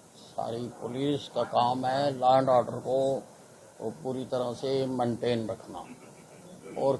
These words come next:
किसी भी प्रकार का अपराधियों के साथ मिली भगत जो है उसको मैं बर्दाश्त नहीं करता हूँ। मैंने पहले कह भी दिया था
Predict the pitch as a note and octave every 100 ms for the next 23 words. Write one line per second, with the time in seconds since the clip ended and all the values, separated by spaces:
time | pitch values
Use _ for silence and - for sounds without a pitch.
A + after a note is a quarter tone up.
0 | - B2+ D3+ E3 D#3+ C#3 C3 B2 B2+ B2+
1 | C3+ C3+ B2 B2 A#2+ C3 C3 B2+ A#2 A#2+
2 | B2 B2 A2+ A#2 C3 C3+ A2 A2 A#2 A2
3 | A2+ G#2 A#2+ C3 B2+ - - - - -
4 | A#2+ A2 C#3 C3 C3 C3+ B2 A#2+ B2 B2
5 | B2 - - A2+ A#2 A2+ B2+ C#3 - G#2+
6 | - A#2 B2+ D#3+ C#3+ C3 B2+ C3 C3 -
7 | - - A#2 B2 B2 A#2 B2 A#2 G2+ G2
8 | F#2+ G2 -